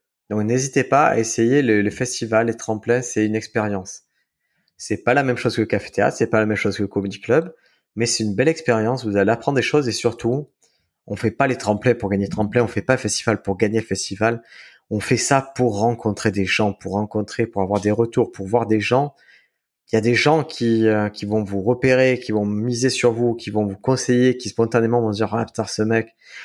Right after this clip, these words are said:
ou cette fille, elle a un petit truc, j'aimerais la, la revoir ailleurs d'un autre cadre, peut-être à mon festival, peut-être dans mon café-théâtre. » Vous voyez, si vous passez à côté de cet aspect-là, l'aspect communautaire,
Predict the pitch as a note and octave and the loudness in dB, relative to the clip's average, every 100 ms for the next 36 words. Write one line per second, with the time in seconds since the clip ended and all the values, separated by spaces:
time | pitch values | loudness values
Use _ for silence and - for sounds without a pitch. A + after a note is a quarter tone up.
0 | - - - A2+ - - A#2+ A2 G#2 G#2 | -18 -8 -2 0 -2 -2 2 2 2 -2
1 | - - - B2+ A2 G#2 G#2 A2+ G#2+ G#2 | -6 -4 -2 0 2 0 2 4 4 4
2 | G#2 G2+ G#2 G2 A#2 G#2 G#2 G#2+ A#2+ G#2+ | 4 2 2 2 2 2 2 4 2 2
3 | G#2 A2 - A2+ A#2 A#2 - G#2+ A#2 - | 0 -2 -2 -2 0 -2 -2 -6 -6 -4
4 | G2+ G#2 - G#2+ - A2 A2+ - G2+ G#2+ | -6 -4 -6 -6 -4 0 0 -2 -6 -4
5 | G2+ G2 G2+ G#2+ B2 A2+ A2+ A2 - _ | -2 -4 -4 -6 -4 -2 -2 -2 -6 _
6 | _ _ - - - G#2 A#2 - E3 F3 | _ _ -20 -20 -6 0 0 2 2 4
7 | E3 D#3 D3 - D3 D#3 A#2+ - - - | 2 2 0 0 2 2 0 -2 -4 -4
8 | C#3 C#3 C3 - B2+ B2+ A#2 G#2 F#2 A2+ | -2 0 -2 0 2 4 2 0 -2 -4
9 | - C#3+ C#3 B2+ - B2 A2+ | -2 0 0 0 0 0 -2